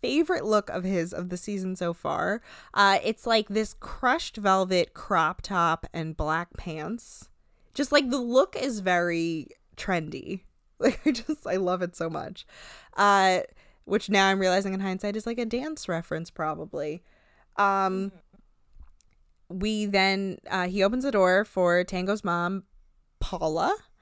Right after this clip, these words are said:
Speaker 1: Uh, she greets him with a big warm hug, which I thought was very nice, especially for two thousand seven. Uh, for somebody so, you know,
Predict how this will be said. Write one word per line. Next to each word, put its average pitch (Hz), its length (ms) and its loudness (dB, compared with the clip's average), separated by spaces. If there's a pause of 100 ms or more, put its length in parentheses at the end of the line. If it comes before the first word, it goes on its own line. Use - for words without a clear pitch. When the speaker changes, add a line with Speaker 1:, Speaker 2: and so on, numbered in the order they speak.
(320)
Speaker 1:
Uh, 202 200 8
she 294 220 2
greets 247 460 -2
him 427 160 2
with 415 120 2
a 381 60 4
big 214 320 2
warm 214 440 2
hug, 208 360 2
which - 180 -2
I 202 80 0
thought 180 220 -2
was 185 160 -4
very 160 300 -4
nice, 220 400 -8
especially 165 440 -8
for 160 300 -10 (220)
two - 100 -14
thousand 165 380 -8
seven. 175 400 -8 (520)
Uh, 170 420 0 (640)
for 196 140 -2
somebody 175 380 -2
so, 160 400 -6 (120)
you 165 120 -8
know, 139 260 -8